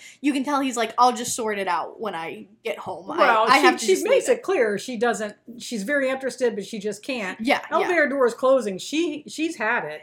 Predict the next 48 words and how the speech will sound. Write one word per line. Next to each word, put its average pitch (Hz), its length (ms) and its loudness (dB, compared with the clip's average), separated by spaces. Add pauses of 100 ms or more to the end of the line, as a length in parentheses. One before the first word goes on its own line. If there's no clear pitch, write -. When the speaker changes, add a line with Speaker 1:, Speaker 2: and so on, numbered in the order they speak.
Speaker 1:
Yeah. - 160 -10 (280)
Speaker 2:
She, - 360 -6 (200)
he, 294 400 -2
he 349 260 0
Speaker 1:
But, 359 80 6
Speaker 2:
does 285 240 4
seem 294 100 0
Speaker 1:
but 349 120 4
Speaker 2:
to 330 40 4
Speaker 1:
again, 302 200 4
Speaker 2:
think, 269 100 8
Speaker 1:
the 294 60 4
Speaker 2:
"Okay, 240 100 4
maybe 269 320 2
I'll 262 140 4
check 254 260 -4
in 233 100 0
Speaker 1:
Right, 240 120 6
Speaker 2:
back 226 260 2
with - 80 0
Speaker 1:
right. 233 180 4
Speaker 2:
Be-," 240 80 0 (300)
he - 80 -16
Speaker 1:
That's 311 180 10
Speaker 2:
still 349 140 6
Speaker 1:
what 269 80 6
I 330 100 10
was 262 100 4
Speaker 2:
has 233 120 0
Speaker 1:
gonna 381 120 4
Speaker 2:
hope, 226 200 6
Speaker 1:
say. 208 180 -8
Yeah. 226 300 -2
Speaker 2:
but 240 120 4
she's 349 280 0
already 233 320 0
saying, 220 320 -4
"No, 208 160 -2
Speaker 1:
She's 233 200 -2
Speaker 2:
no, 220 100 -2
Speaker 1:
saying 196 100 -2
Speaker 2:
no, 196 140 -6
Speaker 1:
no. 185 40 -8
Speaker 2:
no. 165 240 -10 (320)
I'm 302 120 -2
Speaker 1:
And 285 60 0
Speaker 2:
tapping 220 360 0
out." 180 300 -6